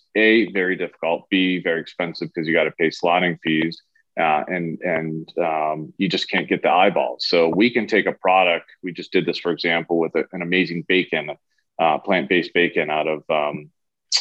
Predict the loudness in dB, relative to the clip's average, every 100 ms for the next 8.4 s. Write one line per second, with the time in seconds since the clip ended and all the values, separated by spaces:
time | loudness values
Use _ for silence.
0 | -4 0 4 4 4 0 -2 -6 -14 -20
1 | -20 _ 4 6 6 6 4 2 0 -2
2 | -2 -2 -10 _ 0 2 2 2 2 0
3 | 0 2 2 2 0 -2 -2 -2 -4 -6
4 | -4 -4 -2 -2 -2 0 2 4 2 0
5 | -4 -4 -6 -8 -6 -2 0 -2 -8 -12
6 | -18 _ _ _ _ 0 0 2 0 0
7 | 2 2 4 4 2 2 4 4 4 0
8 | -4 -6 -6 -8